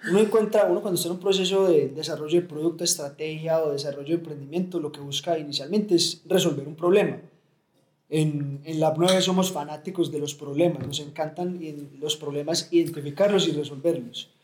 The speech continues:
Al identificar un problema se supone que el proceso de, de, de propuesta de valor o de proponer la solución, pues uno tendría claridad en que resuelve ese problema, pero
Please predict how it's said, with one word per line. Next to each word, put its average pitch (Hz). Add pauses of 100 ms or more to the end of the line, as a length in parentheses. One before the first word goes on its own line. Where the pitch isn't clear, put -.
(480)
Al 160
identificar 180
un 208
problema 220
se 180
supone 160
que 151
el 147
proceso 165
de, 147
de, 135 (220)
de 139
propuesta 160
de 190
valor 160
o 143
de 139
proponer 143
la 170
solución, 180 (960)
pues 151
uno 180
tendría 165 (380)
claridad 180
en 214
que 151
resuelve 165
ese 185
problema, 151
pero 143